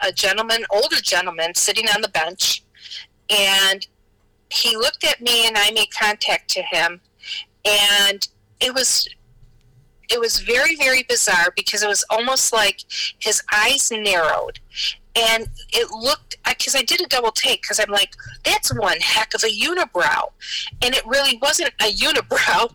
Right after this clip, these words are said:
<laughs> It was his eyebrows vibrating across his forehead. And he got up and started following me.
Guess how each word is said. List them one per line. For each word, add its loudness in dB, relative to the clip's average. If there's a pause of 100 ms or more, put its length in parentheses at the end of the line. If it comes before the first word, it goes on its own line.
(120)
<laughs> -12
It 0
was 0
his 0
eyebrows 2
vibrating 0
across 0
his 0
forehead. 0 (880)
And 0
he 0
got 0
up 2 (180)
and -2
started 0
following 0
me. -4